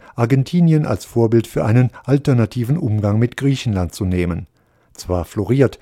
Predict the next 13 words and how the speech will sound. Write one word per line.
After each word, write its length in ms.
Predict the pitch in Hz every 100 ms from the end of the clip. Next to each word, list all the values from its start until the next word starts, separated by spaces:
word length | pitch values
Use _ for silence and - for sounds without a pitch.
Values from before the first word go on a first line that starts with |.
| -
das 180 | 131
Leben 320 | 165 165 165 156
für 180 | 131
weite 300 | 104 110 107
Teile 320 | 113 113 113 117
der 120 | 123
Bevölkerung 680 | 113 - 160 160 139 143 127
wieder, 300 | 120 123 -
aber 180 | 98
Armut 420 | 95 98 117 120 - _ -
ist 180 | 107
weiterhin 460 | 104 90 90 85 90
verbreitet 560 | 127 131 151 156 165